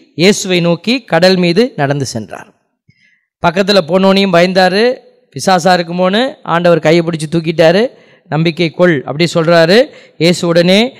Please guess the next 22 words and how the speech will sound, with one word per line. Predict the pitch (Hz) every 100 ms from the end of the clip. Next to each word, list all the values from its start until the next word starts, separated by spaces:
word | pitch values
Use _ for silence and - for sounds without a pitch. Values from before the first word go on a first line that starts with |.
| _ _
தம் | 151 143
கையை | 165 190 185
நீட்டி | 185 156 220 277
அவரை | 175 160 156
பிடித்து, | 180 190 190 247 294 285 -
"நம்பிக்கை | 139 170 180 196 180
குன்றியவனே, | 196 202 214 220 233 277 294 - _
ஏன் | - 175 220 254
ஐயம் | 170 185 185 -
கொண்டாய்?" | 170 160 165 160 131 - -
அப்படின்னு | 135 151
சொல்லி | 156 156 240
அவரை | 190 156
காப்பாத்துறாரு. | 156 147 156 135 143 147 240 403 - _ _ _ _ _ _ _
இப்போ | 190 190 180 254 311
நம்ம | 190 190
செய்ய | - 233 339
வேண்டிய | 302 240 202
ஒரு | 156
காரியம் | 180 220 208 175
என்ன | 175
தெரியுங்களா? | 160 160 160 165